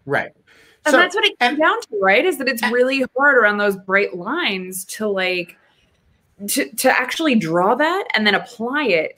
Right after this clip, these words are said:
Speaker 2: to every single user consistently in every circumstance. And this is what these companies are just functionally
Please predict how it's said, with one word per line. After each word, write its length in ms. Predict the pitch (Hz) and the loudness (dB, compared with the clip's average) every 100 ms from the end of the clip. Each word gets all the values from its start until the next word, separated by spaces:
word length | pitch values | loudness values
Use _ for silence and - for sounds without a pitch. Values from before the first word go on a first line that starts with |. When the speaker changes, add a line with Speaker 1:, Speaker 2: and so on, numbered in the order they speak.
| - | -12
Speaker 2:
to 220 | - - | -8 -2
every 260 | 196 196 254 | 0 0 -2
single 300 | 254 254 240 | -2 0 0
user 540 | 196 170 170 175 170 165 | 2 -2 0 2 2 0
consistently 1000 | - 190 190 302 285 214 - 175 175 - | -4 -4 -4 -4 -4 -4 -4 -4 -4 -2
in 80 | 175 | 0
every 300 | 170 170 170 | 0 0 -2
circumstance. 800 | 170 175 165 151 95 82 - - | -2 -6 -6 -8 -6 -6 -8 -8
And 140 | 185 185 | -4 -2
this 140 | 185 | -2
is 100 | 196 | -4
what 140 | 208 | -4
these 180 | 220 202 | -4 -6
companies 400 | - 180 180 170 | -4 -4 -2 -2
are 80 | 165 | -4
just 260 | 165 160 _ | -6 -10 _
functionally 680 | 214 208 - 175 170 160 | -2 0 0 0 0 -2